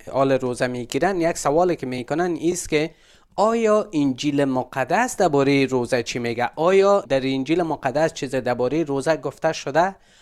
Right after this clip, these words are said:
آیا عیسی مسیح کدام تعلیم درباره روزه داده یا نه؟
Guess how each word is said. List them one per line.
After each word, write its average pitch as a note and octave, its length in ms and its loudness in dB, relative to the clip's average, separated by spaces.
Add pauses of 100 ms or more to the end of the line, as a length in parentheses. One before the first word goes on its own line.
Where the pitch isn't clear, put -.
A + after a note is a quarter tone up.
(140)
آیا G#3 240 2
عیسی F3+ 420 -2
مسیح F#3 360 -4
کدام D#3 280 -2
تعلیم D3+ 480 0
درباره C#3+ 480 0
روزه E3+ 360 0
داده D#3 340 2
یا F3 200 2
نه؟ D#3+ 240 0